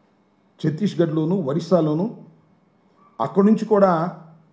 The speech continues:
బియ్యం వచ్చి ఇక్కడి నుంచి ఎగుమతి అవుతాయి. ఎక్కడికి ఎగుమతి అవుతాయి? ఇతర దేశాలకు ఎగుమతి అవుతాయి. దాని ద్వారా మనకు ఫారిన్ ఎక్స్‌చేంజ్ వస్తుంది. చట్టబద్ధంగానే ఎగుమతి అవుతాయి రైస్ అంతా కూడా, బియ్యం అంతా కూడా.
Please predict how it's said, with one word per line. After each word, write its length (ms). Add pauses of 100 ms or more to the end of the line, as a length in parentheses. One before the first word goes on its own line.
బియ్యం 460
వచ్చి 460 (500)
ఇక్కడి 240
నుంచి 120
ఎగుమతి 300
అవుతాయి. 300 (420)
ఎక్కడికి 320
ఎగుమతి 280
అవుతాయి? 460 (1120)
ఇతర 220
దేశాలకు 420
ఎగుమతి 320
అవుతాయి. 280 (380)
దాని 260
ద్వారా 280
మనకు 240
ఫారిన్ 320
ఎక్స్‌చేంజ్ 360
వస్తుంది. 380 (520)
చట్టబద్ధంగానే 1000
ఎగుమతి 440
అవుతాయి 300
రైస్ 240
అంతా 200
కూడా, 260
బియ్యం 300
అంతా 200
కూడా. 320